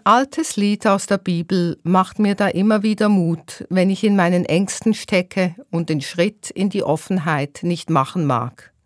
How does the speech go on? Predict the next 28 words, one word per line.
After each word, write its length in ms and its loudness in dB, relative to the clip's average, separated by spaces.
In 220 6
Psalm 400 2
sechzehn, 920 0
da 300 0
heißt 380 -2
es 160 -4
von 260 0
Gott: 560 -4
„Du 120 2
tust 380 0
mir 160 6
kund 340 2
den 220 4
Weg 280 0
zum 180 0
Leben. 600 0
Vor 320 2
dir 260 2
ist 220 -4
Freude, 680 0
die 200 -6
Fülle 560 -2
und 300 -2
Wonne 320 0
zu 160 -4
deiner 380 0
Rechten 720 -2
ewiglich.“ 840 -6